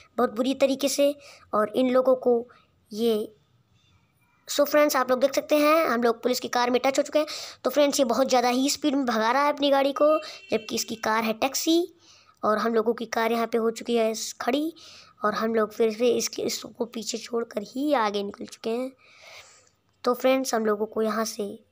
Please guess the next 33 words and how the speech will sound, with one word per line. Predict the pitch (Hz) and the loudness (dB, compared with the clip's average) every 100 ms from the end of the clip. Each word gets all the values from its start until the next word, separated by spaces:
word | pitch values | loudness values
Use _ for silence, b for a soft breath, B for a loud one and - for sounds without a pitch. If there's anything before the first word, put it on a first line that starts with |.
| _ 233 | _ -4
टर्न | 233 247 | -2 2
लेना | 254 254 | 2 4
होगा | 247 254 254 | 2 2 2
एक | 254 269 - | 2 -2 -6
छोटा | 233 240 | -6 -4
सा, | 247 262 277 b b b b b _ - | -4 -6 -8 b b b b b _ -8
और | 202 202 - | -6 -6 -8
यहाँ | 214 208 208 | -8 -8 -6
पे | 214 | -6
हम | 208 | -4
लोग | 208 208 208 | -2 -4 -4
टर्न | 233 220 | -4 -2
ले | 233 226 | -2 -2
चुके | 226 - 247 | -4 -4 -4
हैं | 247 269 B B B B B | -2 -6 B B B B B
और | 208 214 | -4 -2
हम | 220 214 | -2 0
लोग | 214 208 - | 0 -2 -4
शायद | 226 220 202 - | -2 0 -2 -6
जीत | 247 262 | -6 -2
सकते | 269 - | -2 2
हैं | 277 | 4
इस | 269 | 4
मिशन | 262 262 262 | 0 -2 0
को | |
फ्रेंड्स, | 269 277 285 - _ _ _ _ _ _ _ _ _ B B B B | 2 2 0 -4 _ _ _ _ _ _ _ _ _ B B B B
क्योंकि | 233 226 | -4 -2
ये | 220 240 | -2 0
मिशन | 240 - 247 | 0 -2 -2
है | 226 | -2
बहुत | 208 208 208 | 0 -2 -2
ही | 214 | -8
ख़तरनाक। | 220 226 233 262 311 - | -6 -4 0 0 0 -4